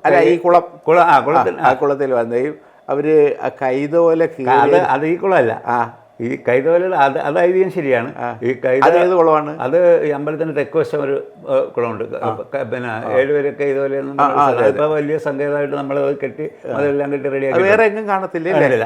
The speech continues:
Speaker 2: അത്, അതായത് ഈ ഒരു, ഒരു സ്ത്രീ
Speaker 1: ആ.
Speaker 2: വന്ന് ഈ ത-, പായ നെയ്യുന്നതിന് വേണ്ടി തഴ ചെത്തി.
Speaker 1: ഓ.
Speaker 2: തഴ ചെത്തിയപ്പോൾ പിന്നെ അത് ഋതുമതിയായിരുന്നു.
Speaker 1: ഋതുമതി, അതെ, അതെ.
Speaker 2: ഏ?
Speaker 1: ആ.
Speaker 2: അപ്പോൾ ദേവിക്ക്, ദേവി സാന്നിധ്യമുള്ള സ്ഥലമാണ്.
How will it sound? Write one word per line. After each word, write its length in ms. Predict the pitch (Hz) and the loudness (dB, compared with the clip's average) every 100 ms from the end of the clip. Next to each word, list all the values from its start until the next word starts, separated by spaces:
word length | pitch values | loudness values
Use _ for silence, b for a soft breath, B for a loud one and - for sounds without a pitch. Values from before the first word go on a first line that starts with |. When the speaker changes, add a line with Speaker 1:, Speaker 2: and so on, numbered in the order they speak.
| 120 | 0
Speaker 2:
അത്, 120 | 151 143 - | 0 0 -2
അതായത് 340 | 139 156 156 160 156 - B B - | -2 -2 -2 -2 -4 -6 B B -10
ഈ 40 | 120 131 - | -6 -6 -4
ഒരു, 160 | 127 135 131 196 - - - - - - | -4 -4 -6 -10 -14 -12 -10 -10 -10 -10
ഒരു 100 | 135 143 | -10 -10
സ്ത്രീ 220 | 120 135 - - | -8 -8 -8 -10
Speaker 1:
ആ. 80 | 110 | -10
Speaker 2:
വന്ന് 200 | 117 123 135 | -8 -10 -10
ഈ 20 | 131 127 | -10 -8
ത-, 220 | 127 131 127 | -6 -6 -2
പായ 260 | 120 135 151 147 | 2 4 2 0
നെയ്യുന്നതിന് 360 | 135 131 131 127 | -6 -6 -8 -8
വേണ്ടി 180 | 123 151 135 | -10 -8 -2
തഴ 100 | 139 143 | 0 0
ചെത്തി. 200 | - 101 | -2 -4
Speaker 1:
ഓ. 20 | 123 123 117 107 98 98 | -4 -2 0 -2 -2 0
Speaker 2:
തഴ 100 | 139 170 | 0 2
ചെത്തിയപ്പോൾ 500 | 170 127 143 135 147 160 - 117 | 0 0 -2 -2 -2 -2 -6 -6
പിന്നെ 180 | 131 123 117 | -6 -6 -8
അത് 100 | 131 120 | -8 -8
ഋതുമതിയായിരുന്നു. 680 | 135 147 131 101 87 123 127 | -8 -8 -6 -6 -6 -6 -2
Speaker 1:
ഋതുമതി, 240 | 131 120 120 | -2 0 0
അതെ, 120 | 92 | 0
അതെ. 100 | 131 | 0
Speaker 2:
ഏ? 20 | 185 175 107 | -2 -4 -8
Speaker 1:
ആ. 20 | - - 107 | -8 -12 -12
Speaker 2:
അപ്പോൾ 180 | 139 151 147 | -8 -6 -4
ദേവിക്ക്, 400 | 135 135 139 147 151 127 | -6 -6 -6 -6 -4 -2
ദേവി 200 | 127 139 151 | -4 -4 -8
സാന്നിധ്യമുള്ള 480 | 143 143 139 139 135 | -8 -6 -6 -6 -6
സ്ഥലമാണ്. 340 | 127 113 92 | -6 -6 -6